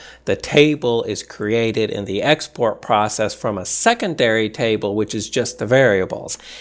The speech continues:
And I set it up that way in case I ever needed to change something, I didn't have to read through,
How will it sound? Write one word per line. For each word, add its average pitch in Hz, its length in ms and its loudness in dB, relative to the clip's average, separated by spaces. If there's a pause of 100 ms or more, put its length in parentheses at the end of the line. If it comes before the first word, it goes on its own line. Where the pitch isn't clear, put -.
(140)
And 131 140 0
I 127 100 0
set 127 220 2
it 123 160 0
up 220 300 0
that 156 260 2
way 107 340 2
in 110 180 -6
case 139 280 0
I 120 120 2
ever 110 280 0
needed 127 540 0
to 120 120 -6
change 120 400 -4
something, 202 540 0 (300)
I 120 100 6
didn't 135 340 0
have - 440 -4
to 110 120 2
read 110 400 0
through, 92 680 0